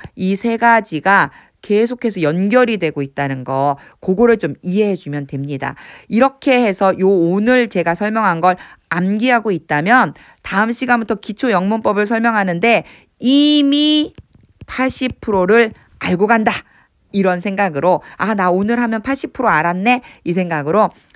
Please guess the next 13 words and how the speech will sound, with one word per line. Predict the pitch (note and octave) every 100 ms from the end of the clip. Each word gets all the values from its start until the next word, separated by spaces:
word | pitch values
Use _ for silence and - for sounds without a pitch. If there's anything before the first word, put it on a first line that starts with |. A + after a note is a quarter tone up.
| D#3
여기에 | E3 G3 F#3 A3+
나와 | E3 C#3+ D#3+
있는 | D#3+ C#3+ C3+ D#3 D#3+ - _
얘네들은 | D#3 E3 E3+ D3 E3 A#3 G3 -
좀 | - F3+ E3 - - -
암기를 | F3 F#3 G#3 G#3
하고 | A#3 A#3
있으면 | F#3 - G3+ G3 F#3 F#3+ -
좋을 | - A3+ B3+
것 | C4
같아, | - A#3+ - - - -
이런 | - G3+ G3
마음이 | D#3 D#3 E3+ F3+ A#3